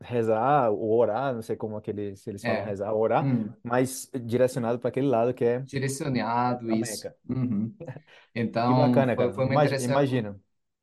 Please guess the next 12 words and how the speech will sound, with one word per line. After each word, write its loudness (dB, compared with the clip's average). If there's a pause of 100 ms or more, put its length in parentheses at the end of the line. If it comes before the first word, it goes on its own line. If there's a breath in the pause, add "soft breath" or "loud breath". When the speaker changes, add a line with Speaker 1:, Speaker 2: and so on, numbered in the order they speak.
(360)
Speaker 2:
uma 0
Speaker 1:
Mas 6
é 8
Speaker 2:
experiência 0
bem 0
interessante. -2
A 0
comida 2 (200)
é -6
maravilhosa -2 (380 soft breath)
e 0
eu, 0